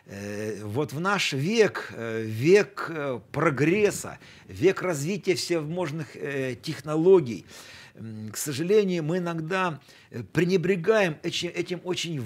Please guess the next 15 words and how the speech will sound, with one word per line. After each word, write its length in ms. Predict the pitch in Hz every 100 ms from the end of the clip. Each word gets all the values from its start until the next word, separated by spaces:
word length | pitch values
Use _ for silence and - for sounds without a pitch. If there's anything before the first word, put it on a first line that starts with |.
| 95
важным 720 | 113 214 214 135 165 185 175 147 - - -
предложением 920 | - 170 190 170 143 247 220 208 185 190
небесным – 880 | 202 143 185 233 165 - 117 78 - _ _ _
ангельской 560 | 139 202 170 196 - 196
защитой, 880 | 151 175 - - 190 151 - 71 - _ _ - -
которая 680 | 127 - 185 185 175 147 - -
всегда 420 | - 160 156 202
действовала. 760 | 185 190 208 - 156 147 131 117 - - -
И, 280 | 151 165 - - -
э, 380 | 131 135 135 131
в 300 | 127 120 104
словах 540 | - 160 175 214 185
Иисуса 340 | 190 - 214 180
Христа 400 | 196 170 196 185
открывается 880 | 165 160 165 175 175 170 165 165